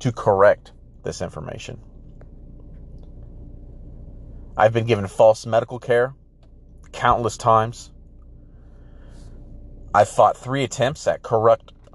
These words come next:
psych staff trying to declare me mentally unfit,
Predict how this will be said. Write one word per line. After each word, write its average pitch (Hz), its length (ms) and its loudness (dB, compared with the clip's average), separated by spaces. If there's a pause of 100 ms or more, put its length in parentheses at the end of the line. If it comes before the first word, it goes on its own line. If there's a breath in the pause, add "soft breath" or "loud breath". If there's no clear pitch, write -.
(140)
psych - 520 0
staff - 640 0 (300)
trying 95 280 0
to 90 100 -10
declare 87 320 -4
me 85 140 -6
mentally 92 380 -8
unfit, 101 360 -2